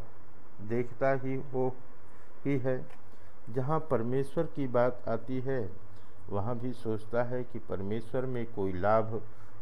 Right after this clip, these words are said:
होगा या नहीं। लाभ के बिना तो सोच ही नहीं सकता। कहता है, "भजन करने से क्या लाभ होगा?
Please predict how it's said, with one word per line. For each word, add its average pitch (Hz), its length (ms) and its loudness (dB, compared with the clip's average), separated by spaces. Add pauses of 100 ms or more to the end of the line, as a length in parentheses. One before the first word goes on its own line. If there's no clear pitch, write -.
(140)
होगा 123 260 2
या 98 220 2
नहीं। 92 340 0 (720)
लाभ 135 400 2
के 160 120 0
बिना 135 320 0
तो 143 220 0
सोच 117 480 0
ही 156 120 0
नहीं 113 220 0
सकता। 95 380 0 (800)
कहता 117 380 2
है, 143 260 2 (600)
"भजन 139 400 0
करने 131 380 2
से 139 180 0
क्या 104 280 2
लाभ 120 260 2
होगा? 127 420 0